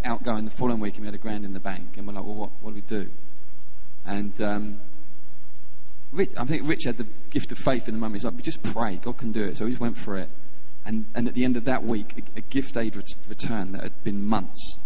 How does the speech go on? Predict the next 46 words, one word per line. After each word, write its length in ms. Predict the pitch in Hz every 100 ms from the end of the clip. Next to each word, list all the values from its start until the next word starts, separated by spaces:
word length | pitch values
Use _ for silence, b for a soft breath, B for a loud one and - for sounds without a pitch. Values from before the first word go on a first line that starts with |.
| -
it 100 | -
clogged 340 | - 113 -
up, 260 | 92 90 - - - - - - -
came 220 | - 107
back. 400 | 95 87 - -
So 160 | - 92
we, 220 | 90 92 - -
we, 140 | 95 - -
we 100 | 101
got 140 | 98
out 40 | 101
of 40 |
the 60 | 98
woods. 220 | 98 98
There 80 | 110
was 140 | 107
one 180 | 120 135
moment 240 | 117 107
where 100 | 101
we 80 | 104
had 120 | 104
eight 120 | 104 113
hundred 280 | 110 101
fifty 240 | - 104 95
quid 200 | - 98
in 80 | 92
the 60 |
bank. 300 | 90 90 90 - - - b b b b b - - - -
Uh, 200 | 107 104
and 100 | 117
so 140 | 139
we've 200 | 131 127
really 280 | 139 180 156
been 280 | 139 135 127
through 300 | - - 120
a 80 | 117
season 460 | - 135 120 101
in 100 | 104
God, 180 | 101 113
and 80 | 104
I 60 | 110
want 140 | 131
you 180 | 139 117
to 60 |
feel 300 | - 151 139
that. 220 | 104 -